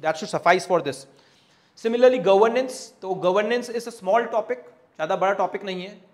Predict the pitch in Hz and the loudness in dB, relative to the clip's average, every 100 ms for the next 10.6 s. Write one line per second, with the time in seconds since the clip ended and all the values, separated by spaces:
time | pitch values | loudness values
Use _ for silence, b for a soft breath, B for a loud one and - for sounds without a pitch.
0 | _ - 165 185 165 165 165 170 170 175 | _ -20 -18 -16 -16 -14 -12 -2 -2 -2
1 | 180 190 170 165 165 160 165 165 170 170 | -6 -6 -2 -2 0 -2 -2 -8 -8 -8
2 | 165 175 165 175 185 196 196 170 160 156 | -8 -8 -10 -12 -8 -6 -4 -4 -4 -6
3 | 151 156 156 156 151 - - 151 147 156 | -8 -8 -10 -10 -10 -12 -20 -14 -10 -8
4 | 160 160 151 160 160 151 156 156 143 156 | -8 -8 -8 -8 -12 -12 -6 -4 -4 -4
5 | 147 147 - B B 156 160 156 170 160 | -6 -8 -16 B B 0 0 0 -2 0
6 | 151 151 151 185 165 175 156 151 160 - | 0 0 -6 -8 -10 -2 0 0 -4 -8
7 | - 160 - 131 - B B 185 - 214 | -4 -4 -4 -10 -10 B B -16 -4 0
8 | 214 208 220 208 202 165 160 196 214 202 | 0 0 -2 0 -2 0 0 2 2 -2
9 | 220 185 220 170 175 180 190 190 202 180 | -4 -8 -10 -8 -8 -6 -10 -10 -12 -14
10 | 156 175 180 175 175 | -10 -8 -6 -6 -8